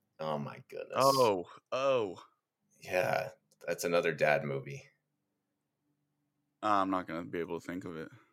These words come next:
Speaker 1: This is killing me. All right, I'll look it up while you
Speaker 2: Okay.
Speaker 1: What is
Speaker 2: Um, with the number four, the fourth head here, if you will, um, I gotta do it, Forrest Gump.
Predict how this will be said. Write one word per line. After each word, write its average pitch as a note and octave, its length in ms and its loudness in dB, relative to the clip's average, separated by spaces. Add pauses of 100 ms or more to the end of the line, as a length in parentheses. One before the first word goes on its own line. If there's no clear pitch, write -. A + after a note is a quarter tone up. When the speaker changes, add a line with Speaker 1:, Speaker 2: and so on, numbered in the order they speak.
(120)
Speaker 1:
This E2+ 200 2
is E2 140 -2
killing D2+ 480 0
me. D2 200 -8 (120)
All F#2 80 8
right, E2 160 10
I'll E2+ 160 8
look E2 180 0
it D#2 120 2
up - 200 2
while - 140 0
you D#2+ 240 -2
Speaker 2:
Okay. - 160 -14 (1200)
Speaker 1:
What - 260 -12
is G2+ 300 4
Speaker 2:
Um, - 80 -10 (220)
with B2+ 220 -4
the B2+ 100 2
number B2 260 6
four, A2 500 4
the G2+ 100 -2
fourth A2+ 320 2
head G2 300 6
here, F#2+ 320 -2
if G2+ 160 -8
you F#2 140 -4
will, F#2 280 -2 (540)
um, F#2+ 520 0 (880)
I A2 80 0
gotta B2+ 260 6
do G#2+ 160 4
it, - 100 2
Forrest A#2+ 360 0
Gump. G#2+ 340 0